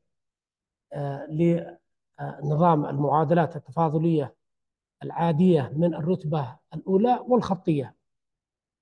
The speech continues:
طيب، آه، في هذه المحاضرة حنخوض تطبيقات. احنا في المحاضرة الماضية قلنا ال-، اللي حندرس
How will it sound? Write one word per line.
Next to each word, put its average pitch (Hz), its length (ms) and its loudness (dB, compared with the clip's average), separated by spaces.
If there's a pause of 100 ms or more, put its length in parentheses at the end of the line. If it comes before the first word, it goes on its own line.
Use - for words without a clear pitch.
(540)
طيب، 151 360 2 (280)
آه، 170 220 0
في 170 160 2
هذه 262 140 6
المحاضرة 226 460 2
حنخوض 208 340 -2
تطبيقات. 160 680 -8 (880)
احنا 190 120 2
في - 80 -2
المحاضرة 196 400 2
الماضية 185 300 2
قلنا 202 360 0
ال-، 185 260 -8 (100)
اللي 151 200 -6
حندرس 196 840 2